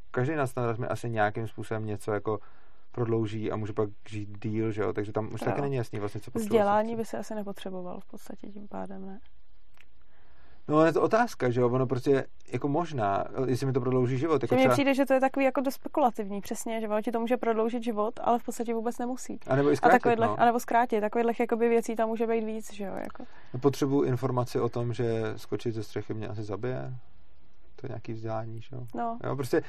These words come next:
Speaker 2: Jasně.
Speaker 1: je, jako to je,
Speaker 2: Hmm.
Speaker 1: to je otázka, jo? A, a proto je to takový fluidní, ten pojem
Speaker 2: Hmm.
Speaker 1: potřebovat a chtít. Každopádně, <clears throat> oni teda předpokládají, že tam budou mít nějakýho jako super socialistického člověka zase, jak říkal Trocký, oni tomu teda neříkají lepší socialistický člověk, ale oni tomu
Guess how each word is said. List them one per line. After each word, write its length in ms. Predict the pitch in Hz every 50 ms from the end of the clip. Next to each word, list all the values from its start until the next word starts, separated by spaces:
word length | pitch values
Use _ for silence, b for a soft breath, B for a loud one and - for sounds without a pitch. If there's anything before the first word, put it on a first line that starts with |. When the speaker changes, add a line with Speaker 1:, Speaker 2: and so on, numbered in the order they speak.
| B B B B
Speaker 2:
Jasně. 320 | - 226 - - - 196 185 - - -
Speaker 1:
je, 240 | 156 170 180 - 180
jako 160 | 180 190 185
to 80 | 147 185
je, 80 | - - - - -
Speaker 2:
Hmm. 140 | 247 240 151 -
Speaker 1:
to 80 | - 165
je 40 | -
otázka, 540 | - 151 131 185 180 175 160 - - - 120
jo? 60 | 127
A, 80 | 135 139 151 139 139
a 40 | 147
proto 260 | 135 175 170 165 180 151 - - - -
je 100 | 165 151
to 60 | 151
takový 220 | 160 151 - 180 143
fluidní, 340 | - 170 170 143 147 139
ten 160 | 123 135 123 123
pojem 140 | 139 131
Speaker 2:
Hmm. 40 | 127
Speaker 1:
potřebovat 340 | 123 123 110 107 123 117 -
a 60 | 123
chtít. 300 | 113 - - - - - b b b b b b b b - - - - -
Každopádně, 640 | - 151 160 175 175 170 170 175 180 175 165 - - - - - -
<clears throat> 300 | - 190 175 156 131 110 - - - - - - - - - - - - - - - -
oni 120 | 156 175 175
teda 140 | 175 175
předpokládají, 440 | - - 151 147 147 160 151 156 156
že 60 | 139
tam 120 | 135 151 143
budou 120 | 147 147
mít 80 | 147 147
nějakýho 320 | 139 139 127 - 143 139
jako 160 | 135 131 135
super 260 | 127 - 123 131 123 120
socialistického 680 | 131 123 - 127 123 120 - 113 - - - 95 -
člověka 400 | - 131 143 165 156 - 156 143
zase, 300 | 147 143 - - 143 139
jak 180 | 127 117 110
říkal 220 | - 107 - 101 98
Trocký, 360 | 101 113 110 - - - -
oni 260 | - - 117 120 120
tomu 160 | 117 113 117
teda 180 | 110 113 113 110
neříkají 380 | 110 113 107 120 - 107 107 104
lepší 220 | 104 101 - 113
socialistický 580 | 104 104 - 110 104 98 - 104 - - 107 101
člověk, 320 | - 131 131 131 123 104 -
ale 120 | - 104
oni 160 | 107 107 107 98
tomu 240 | 107 107 104 101